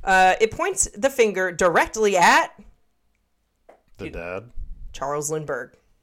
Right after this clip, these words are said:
Speaker 1: "My theory is that the child was operated on," Pearlman said. "We think at the very least that his kerato-, carotid and probably his thyroid were taken out and kept viable for thirty days.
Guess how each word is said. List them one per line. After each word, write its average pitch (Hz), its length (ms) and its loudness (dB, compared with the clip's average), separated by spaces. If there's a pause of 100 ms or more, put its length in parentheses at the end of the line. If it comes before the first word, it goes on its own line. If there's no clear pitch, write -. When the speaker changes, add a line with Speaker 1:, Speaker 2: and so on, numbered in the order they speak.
(1200)
Speaker 1:
"My 311 180 0
theory 247 400 -2
is 185 140 -2
that 175 160 0
the 170 60 -6
child 254 340 -2
was 226 300 -2
operated 156 480 0
on," 139 240 -4
Pearlman 143 360 -6
said. 151 440 -8
"We 196 180 -6
think 240 380 -6
at 202 160 -2
the 196 80 -4
very 190 340 -2
least 175 560 -8
that 156 200 -2
his 160 260 -8 (880)
kerato-, 214 680 -4 (140)
carotid 165 600 -4
and 156 200 -10
probably 180 580 -4
his 160 200 -8
thyroid 151 640 -2
were 151 140 -6
taken 185 480 -8
out 143 280 -4 (220)
and 160 100 -10
kept 175 220 -6
viable 156 400 0
for 151 160 -8
thirty 160 300 -4
days. 131 420 -6